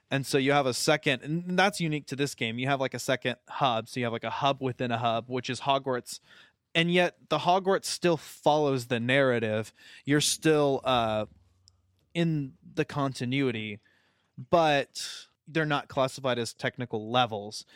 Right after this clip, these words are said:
So from Hogwarts, you learn the spells within a certain order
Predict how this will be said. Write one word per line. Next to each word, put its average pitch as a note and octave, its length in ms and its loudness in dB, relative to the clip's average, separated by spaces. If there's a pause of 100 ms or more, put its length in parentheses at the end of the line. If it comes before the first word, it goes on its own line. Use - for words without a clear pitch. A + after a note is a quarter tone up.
(520)
So D3+ 240 4
from F3+ 340 2
Hogwarts, C3 800 0
you C3 400 0
learn C3 340 0
the A2+ 100 -4
spells A#2 600 0
within A2+ 380 -4
a G#2+ 60 -6
certain A2 280 -2
order A2 460 -2